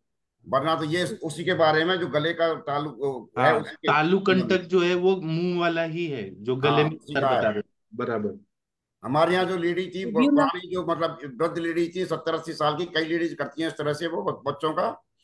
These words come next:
Speaker 1: वो थोड़ा सा शहद ले लेती हैं या, अ, तेल ले लेती हैं और लेके दो उंगली अंदर देके और गर्दन पकड़ के उसको यूं ऊपर कर देती है, वो तुरंत हो जाता है। और ये कई बार तो बड़े आदमी को होता है, मेरी भी उम्र उस समय शायद पच्चीस छब्बीस साल की होगी,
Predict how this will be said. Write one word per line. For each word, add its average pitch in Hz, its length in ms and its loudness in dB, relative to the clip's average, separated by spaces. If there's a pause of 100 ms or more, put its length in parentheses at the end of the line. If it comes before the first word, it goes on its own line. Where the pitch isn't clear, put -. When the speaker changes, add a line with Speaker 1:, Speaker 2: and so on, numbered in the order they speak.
(360)
Speaker 1:
वो 143 180 -4
थोड़ा 156 200 2
सा 170 180 4
शहद 160 300 0
ले 170 120 -2
लेती 165 340 -4
हैं 170 160 2
या, 160 260 0
अ, 147 460 -4 (100)
तेल 156 260 -4
ले 156 140 -2
लेती 165 260 -4
हैं 175 80 0
और 151 60 -2
लेके 156 320 2
दो 156 260 -4
उंगली 156 320 -4
अंदर 147 300 -2
देके 160 380 -6 (340)
और 127 160 -4
गर्दन 147 280 0
पकड़ 160 280 -2
के 165 100 -4
उसको 175 240 -4
यूं 160 200 -2
ऊपर 151 140 -4
कर 143 120 -4
देती 147 240 -4
है, 175 60 -2
वो 165 100 -4
तुरंत 156 300 -4
हो 135 60 -4
जाता 123 280 -2
है। 98 60 -4 (480)
और 143 100 0
ये 170 40 2
कई 165 220 0
बार 175 220 4
तो 185 80 -2
बड़े 165 220 2
आदमी 175 280 2
को 165 120 -4
होता 156 160 -2
है, 160 100 0
मेरी 165 240 -4
भी 175 100 -4
उम्र 170 200 -4
उस 165 100 -6
समय 165 260 -4
शायद 156 320 -2
पच्चीस 165 480 -10
छब्बीस 147 300 -6
साल 151 200 2
की 139 60 -8
होगी, 120 220 -8